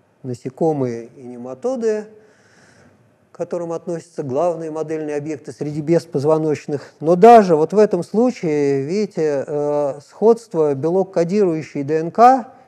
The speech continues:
между человеком и мухой, между человеком и круглым червем, даже между человеком и дрожжами, э, составляет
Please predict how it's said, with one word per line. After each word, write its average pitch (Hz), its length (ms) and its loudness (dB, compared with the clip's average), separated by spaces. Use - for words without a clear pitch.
между 175 400 0
человеком 170 560 -4
и 170 60 -4
мухой, 180 320 -4
между 165 340 -6
человеком 160 640 -4
и 160 140 -6
круглым 165 420 -2
червем, 170 560 -2
даже 151 220 -8
между 143 240 -8
человеком 147 480 -6
и - 20 -6
дрожжами, 185 640 -2
э, 131 360 -8
составляет 180 640 -10